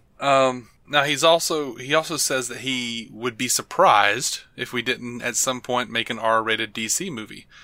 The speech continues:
He says he, ad-, according to the article, he admires violent, irreverent, and very adult comic book movies such as Logan and Deadpool. Well, who doesn't?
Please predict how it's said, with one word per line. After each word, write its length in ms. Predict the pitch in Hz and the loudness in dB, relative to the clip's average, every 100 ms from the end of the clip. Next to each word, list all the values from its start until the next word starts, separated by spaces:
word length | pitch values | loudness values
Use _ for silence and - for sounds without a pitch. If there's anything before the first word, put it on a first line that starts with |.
| - - _ - | -20 -20 _ -12
He 100 | 127 | -4
says 320 | - 139 123 | 0 0 0
he, 300 | 127 123 123 | 0 0 0
ad-, 360 | 117 120 110 113 - - - | -2 -4 -6 -16 -18 -18 -10
according 360 | 127 120 156 143 | -6 -2 0 0
to 60 | |
the 80 | 123 | 2
article, 360 | 127 127 117 113 | 4 4 2 -4
he 180 | 110 131 | 2 2
admires 560 | 107 113 147 170 156 | 4 4 4 4 0
violent, 560 | 117 110 123 165 180 123 | -2 4 4 4 0 -4
irreverent, 480 | 120 117 139 143 139 | -2 2 2 2 -4
and 180 | 117 | -6
very 240 | 107 123 151 | 0 0 0
adult 320 | 135 123 110 | -2 -2 -4
comic 360 | - 127 131 113 | -4 -2 -2 -6
book 120 | 107 | -10
movies 360 | 117 117 117 | -10 -8 -6
such 180 | - 117 | -6 -4
as 100 | 110 | -6
Logan 360 | 104 110 120 131 | -4 -4 -4 -6
and 120 | 117 | -6
Deadpool. 520 | 113 107 - - - - | -6 -6 -8 -16 -16 -14
Well, 140 | 165 | -10
who 160 | 220 302 | -8 -4
doesn't? 460 | 107 104 107 - | -2 -2 -4 -14